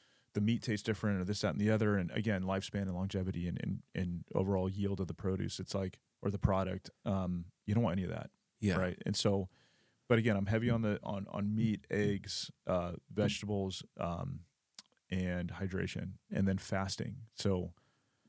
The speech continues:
Speaker 1: I'm eating less, but I'm eating quality, right?
Speaker 2: Yeah.
Speaker 1: And, um, I'm trying not to eat past six P M, trying not to eat before ten A M. So I do, like, a, I think that's sixteen hour fast or whatever it is,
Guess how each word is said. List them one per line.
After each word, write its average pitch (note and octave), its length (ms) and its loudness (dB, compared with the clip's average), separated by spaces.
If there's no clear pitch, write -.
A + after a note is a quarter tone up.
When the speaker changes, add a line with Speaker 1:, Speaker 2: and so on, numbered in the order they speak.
Speaker 1:
I'm G#2 180 0
eating A#2 260 2
less, F2+ 580 -2
but G2+ 100 2
I'm F2+ 140 0
eating G2 240 2
quality, F#2 640 -4
right? F#2 340 2
Speaker 2:
Yeah. G#3+ 140 0
Speaker 1:
And, F#2 260 4
um, F2+ 260 2
I'm G#2 100 -2
trying G2 280 2
not F#2 180 2
to - 200 -4
eat G2+ 280 2
past F#2 600 0
six - 220 -2
P G2 200 2
M, G2+ 280 -2
trying G2 220 0
not F#2 140 0
to - 80 -10
eat - 160 -4
before G2 280 -4
ten F#2 220 -2
A F#2 140 0
M. F#2 240 -4
So - 100 -8
I F2+ 40 -2
do, F#2+ 160 0
like, F#2+ 200 -2
a, F2+ 180 0
I - 720 -18
think G2 140 -4
that's - 160 -10
sixteen G2+ 340 -2
hour F2+ 180 0
fast F2+ 380 -4
or G2+ 40 -2
whatever F#2 220 -2
it F#2 60 -2
is, F#2+ 160 -2